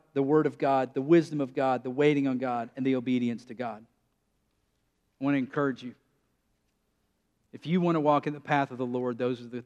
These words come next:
those are the ways to do it. Number four, at the end of this,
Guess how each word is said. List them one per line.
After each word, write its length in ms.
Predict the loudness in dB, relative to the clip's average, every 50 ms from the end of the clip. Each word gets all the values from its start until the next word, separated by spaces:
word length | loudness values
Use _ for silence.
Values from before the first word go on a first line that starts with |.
| _ _
those 200 | -6 -6 -6 -6
are 40 | -8
the 100 | -12 -12
ways 280 | -10 -10 -12 -12 -14 -16
to 100 | -20 -20
do 100 | -20 -20
it. 120 | -20 _ _ _ _ _ _ _ _ _ _ _ _ _ _ _ _ _ _ _ _ _ _ _ _ _ _ _ _ _ _ _ _ _ _ _ _ _ _ _ _ _ _ _ _ _ _ _ _ _ _ _ _ _
Number 260 | -2 0 0 0 0
four, 380 | -4 -4 -2 0 0 0 -2 -4 -12 _ _ _ _ _ _ _ _ _ _ _ _ _ _ _ _ _ _ _ _ _ _ -16
at 80 | -6
the 180 | -2 0 2 2
end 120 | 2 2
of 80 | 2 2
this, 380 | 2 0 0 -2 -8 -16 -18